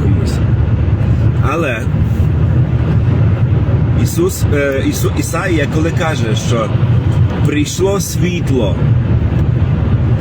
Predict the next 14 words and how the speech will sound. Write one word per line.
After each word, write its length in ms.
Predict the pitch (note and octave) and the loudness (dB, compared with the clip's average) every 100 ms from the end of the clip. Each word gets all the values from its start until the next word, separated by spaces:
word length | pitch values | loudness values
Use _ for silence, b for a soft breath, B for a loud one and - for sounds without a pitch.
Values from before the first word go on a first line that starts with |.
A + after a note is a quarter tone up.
| - - - - D#3 | 0 0 0 2 0
і 100 | C3 | 0
ви 240 | C#3+ E3+ | -2 -2
побачили 760 | F3 E3 D#3 D#3+ E3 F3 D#3+ D3+ | -2 -2 -2 -2 -2 -2 0 0
світло. 840 | - D3 E3 F3 C3 B2 G#2 F#2 - - - - - - - - - - - - - - - - - | 0 0 0 0 0 0 0 0 0 0 0 0 0 0 2 0 0 0 0 0 0 0 0 0 0
І 60 | D3+ | 0
це 240 | - F3 | 0 -2
сві-, 500 | D#3 - D#3+ - D4 - - | -4 -4 -2 0 0 0 0
і, 60 | E3+ | 0
і 60 | - - | 0 0
тепер 200 | F#3 E3+ | 0 -2
дивіться: 380 | D#3+ D3 A#2+ F#2+ - - - - | -2 -2 -2 -2 -2 0 0 0
принцип 420 | F3+ F#3+ D#3 G2+ - - - - - | 0 0 0 -2 -2 -2 0 2 2
"не 680 | C#3+ E3+ E3 F#3 - D#3 | 2 0 -2 -2 -2 -2
робіть" 540 | D#3 F#3 F#3 G3+ - | 0 0 0 0 0